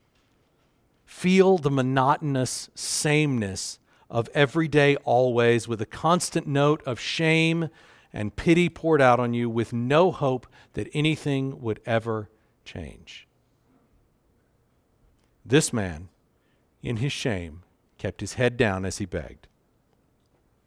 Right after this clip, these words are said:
And then Peter and John come along, and of course this guy has no idea who they are, so he asks them, as he does everybody else, for some alms.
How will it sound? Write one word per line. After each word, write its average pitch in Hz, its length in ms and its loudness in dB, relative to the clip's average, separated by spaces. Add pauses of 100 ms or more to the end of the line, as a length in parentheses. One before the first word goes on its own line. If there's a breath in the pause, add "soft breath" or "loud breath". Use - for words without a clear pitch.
(640)
And 113 120 -4
then 127 100 0
Peter 175 240 2
and 156 100 2
John 156 200 6
come 123 160 -2
along, 110 360 -2
and 120 120 -2
of - 420 -20
course 107 180 -4
this - 160 -4
guy 107 140 6
has 104 180 2
no 104 120 0
idea 107 240 4
who 113 100 0
they 104 140 2
are, 113 260 6
so 113 260 -2
he 117 240 -2
asks 110 220 2
them, 120 240 0
as 107 180 -2
he 117 80 -4
does 110 220 2
everybody 117 400 4
else, 110 260 0 (220 soft breath)
for 127 220 -2
some 175 180 0
alms. 185 560 4